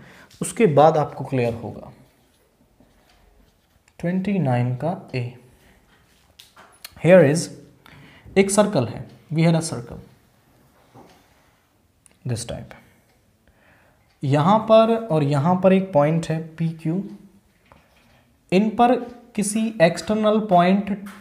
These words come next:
T से tangents डाली गई हैं। And this point is,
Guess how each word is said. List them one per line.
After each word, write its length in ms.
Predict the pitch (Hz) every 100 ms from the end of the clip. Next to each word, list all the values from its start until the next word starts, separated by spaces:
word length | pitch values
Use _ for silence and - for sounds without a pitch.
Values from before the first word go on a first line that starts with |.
| -
T 200 | 220 226
से 460 | 226 151 131 151 - - - _ _ _ _ _ _ _ _ _ _ _ - _ _ _ _ _ _ _ _ -
tangents 520 | 190 214 190 175 135 113
डाली 300 | 104 101 98
गई 160 | 98
हैं। 420 | 101 113 - - _ _ _ _ _ _ -
And 240 | 135 131
this 200 | 165 - 156
point 300 | 156 160 175
is, 200 | 196